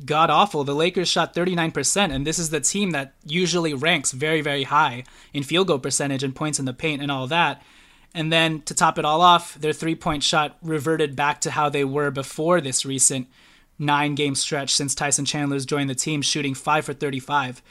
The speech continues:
fourteen percent, when in recent days, the Lakers had actually jumped middle, middle of the pack in three-point shooting, shooting about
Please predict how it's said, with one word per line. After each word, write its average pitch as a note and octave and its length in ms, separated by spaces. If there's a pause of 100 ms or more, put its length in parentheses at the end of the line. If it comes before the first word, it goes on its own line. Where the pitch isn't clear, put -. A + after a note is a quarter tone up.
(180)
fourteen D#3+ 400
percent, D3 480 (340)
when D#3 260
in D3+ 240
recent D3+ 420
days, D#3 320
the C#3+ 100
Lakers D3 340
had D3+ 120
actually C#3+ 320
jumped D3 360
middle, D3 440 (120)
middle E3 320
of C3+ 120
the C3+ 100
pack D#3 340
in D3 100
three-point D3 400
shooting, D#3+ 300
shooting D3 300
about C#3 340